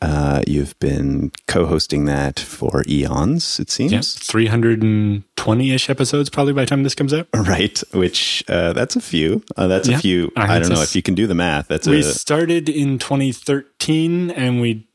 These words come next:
Speaker 2: done, we've had an episode come out every single week without ever missing one since we started in early twenty thirteen.
Speaker 1: That's huge.
Speaker 2: Yeah. And, uh, for the first while, I was also doing another podcast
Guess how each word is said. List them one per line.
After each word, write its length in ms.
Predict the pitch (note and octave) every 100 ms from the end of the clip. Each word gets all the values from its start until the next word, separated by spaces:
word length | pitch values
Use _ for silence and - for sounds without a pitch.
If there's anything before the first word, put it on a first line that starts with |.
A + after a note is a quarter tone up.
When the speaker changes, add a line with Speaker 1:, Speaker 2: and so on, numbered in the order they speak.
| _
Speaker 2:
done, 480 | B2 A#2 A2 G#2+ G#2 - _ _ _ _ _ _
we've 160 | A2+ G#2
had 160 | D3+
an 60 | D#3
episode 320 | D3 C3 C3+
come 160 | - A#2+
out 200 | A2+ - _ -
every 340 | A#2+ B2+ C3+
single 460 | - C#3 C3 C3 A#2+
week 320 | B2+ G2+ -
without 280 | G#2+ G2 A#2
ever 120 | G#2+
missing 300 | G#2 - G#2
one 160 | F#2+ F#2
since 240 | - F2
we 60 | F#2+
started 420 | - F#2 F2 - -
in 220 | F2+ F2
early 240 | F#2+ F#2
twenty 180 | F2 F#2
thirteen. 400 | E2 F#2+ - E2+ - _ _ _
Speaker 1:
That's 200 | - E2+
huge. 560 | - - G2 D#2+ - -
Speaker 2:
Yeah. 240 | G2+ - -
And, 300 | A#2+ A2+ A2+
uh, 160 | A2 G#2+
for 160 | - A2+
the 60 |
first 280 | G#2+ E3 -
while, 300 | C#3 C3 A#2+
I 80 | A#2
was 320 | G#2 - - - -
also 240 | B2 B2+ A2+
doing 220 | G#2+ G2+
another 220 | G#2+ A#2+
podcast 640 | G2 G2+ F#2 F#2+ F2+ -